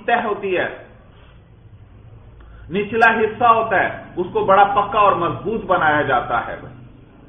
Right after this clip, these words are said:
پانی کے لیے بنا رہے ہیں نا، تو نچلے حصوں کو کیا کرتے ہیں؟ خوب پکا اور مضبوط بناتے ہیں۔ تو یہ نالی بھی اسی حوض کی تہ کی طرح مضبوط تھی،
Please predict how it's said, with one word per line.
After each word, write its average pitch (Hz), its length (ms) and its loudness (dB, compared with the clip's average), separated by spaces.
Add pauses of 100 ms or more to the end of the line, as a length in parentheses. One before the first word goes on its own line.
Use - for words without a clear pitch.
(100)
پانی 175 280 0
کے 220 120 -2
لیے 214 160 -2
بنا 151 340 4
رہے 160 80 -2
ہیں - 60 -2
نا، 233 180 0 (360)
تو 151 120 -4
نچلے 196 420 0
حصوں 208 180 -2
کو 208 120 -6
کیا 202 200 0
کرتے 190 400 -2
ہیں؟ 113 100 -10 (520)
خوب 196 280 2
پکا 185 320 2
اور 151 400 4 (480)
مضبوط 147 440 -2
بناتے 180 440 0
ہیں۔ 214 80 -8 (320)
تو 185 100 -6
یہ 185 280 -4
نالی 185 420 4
بھی 202 180 -6
اسی 185 260 -8
حوض 175 360 2 (100)
کی 196 120 -8 (120)
تہ 233 60 0 (180)
کی 196 120 -8
طرح 156 260 2
مضبوط 151 600 -4
تھی، 139 280 -8